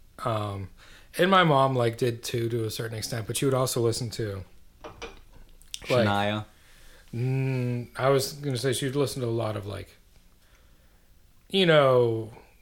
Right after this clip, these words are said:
Speaker 1: classic pop.
Speaker 2: Okay.
Speaker 1: Um, and some, like, oldies. And so that was what I gravitated more to. But there was a long time where I, like, didn't really have a musical identity.
Speaker 2: Right.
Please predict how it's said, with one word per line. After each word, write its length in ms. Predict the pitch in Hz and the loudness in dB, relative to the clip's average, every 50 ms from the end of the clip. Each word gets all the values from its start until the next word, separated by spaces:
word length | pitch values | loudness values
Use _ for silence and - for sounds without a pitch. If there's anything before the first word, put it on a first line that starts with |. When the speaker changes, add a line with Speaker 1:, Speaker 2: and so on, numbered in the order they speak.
| _ _ - | _ _ -12
Speaker 1:
classic 580 | - - 151 135 123 123 - - 117 - - | -2 0 0 0 0 -2 -4 -4 -6 -8 -8
pop. 380 | - - 110 101 98 101 - - - - - - - - - - - | -12 -12 -12 -10 -12 -12 -14 -18 -20 -20 -20 -20 -20 -20 -20 -16 -12
Speaker 2:
Okay. 220 | - - 101 95 104 - - - - | -6 -6 -6 -6 -6 -12 -18 -12 -10
Speaker 1:
Um, 520 | 117 104 101 98 98 95 98 98 98 95 - - - _ _ _ _ - | -8 -8 -8 -8 -10 -10 -12 -14 -16 -16 -18 -20 -20 _ _ _ _ -6
and 200 | - 135 123 117 | -4 -2 -2 -2
some, 180 | - - 139 117 | 0 0 0 0
like, 160 | 110 107 98 | -2 -4 -4
oldies. 500 | 101 101 104 107 95 92 92 90 - - - - - - - - - - - | -6 -6 -4 -4 -6 -6 -10 -12 -16 -18 -20 -20 -20 -20 -20 -20 -20 -12 -6
And 120 | 143 131 | -4 0
so 100 | - 143 | 2 4
that 140 | 139 143 160 | 6 6 6
was 140 | 170 151 131 | 6 6 4
what 100 | 147 127 | 2 2
I 80 | 123 | 2
gravitated 640 | 120 117 127 123 120 113 123 - - 123 110 101 98 | 2 2 2 2 2 0 0 -2 -2 -4 -4 -4 -6
more 260 | 104 110 113 120 127 127 | -4 -2 0 0 0 -2
to. 340 | - - 113 101 95 95 - - - - - - - - - | -2 -6 -6 -6 -6 -8 -10 -14 -20 -20 -20 -20 -20 -18 -4
But 100 | - 147 | -2 4
there 80 | 180 240 | 6 6
was 100 | 254 190 | 8 8
a 60 | 165 | 6
long 300 | 151 143 139 139 131 123 | 6 6 6 4 4 2
time 260 | - 139 135 131 127 | 0 0 2 2 2
where 100 | 117 110 | 0 0
I, 80 | 107 123 | 0 0
like, 200 | 127 120 117 113 | 0 0 0 0
didn't 200 | - 127 123 131 | 0 -2 -2 0
really 180 | 127 117 117 107 | -2 -2 -2 -2
have 240 | 101 101 104 104 | -4 -4 -6 -8
a 40 | 110 | -8
musical 380 | 107 101 104 104 107 113 - 120 | -8 -6 -6 -6 -6 -6 -6 -6
identity. 560 | 104 101 101 - 101 101 104 113 131 135 131 - | -8 -6 -8 -8 -8 -6 -4 -2 -2 -2 -4 -6
Speaker 2:
Right. 360 | - 113 104 98 101 101 - | -2 0 2 2 2 0 -2